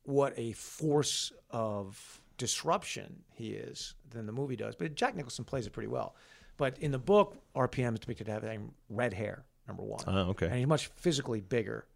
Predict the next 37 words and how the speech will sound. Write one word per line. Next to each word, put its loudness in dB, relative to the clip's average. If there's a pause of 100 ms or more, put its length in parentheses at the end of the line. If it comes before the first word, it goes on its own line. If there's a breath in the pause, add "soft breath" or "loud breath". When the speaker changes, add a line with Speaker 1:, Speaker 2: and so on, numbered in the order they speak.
(180)
Speaker 2:
Mm-hmm. 2
Speaker 1:
and, 2 (140)
uh, -4
just 4 (220)
is 2
depicted -2
more 0
in, -4
in -4
more 0
of -4
a -10
physical -6
way. 2
But -8
Jack 2
Nicholson's -6
a -10
good 0
actor. -2
He -4
kinda 2
s-, -4 (260)
kinda, -2 (140)
Speaker 2:
He -4
does 2
a 0
good 4
job. 2
Speaker 1:
He -6
does 2
a -6
good -6
job. -4
Speaker 2:
Yeah. 0 (880 loud breath)
Speaker 1:
But, 10 (160)
uh, 8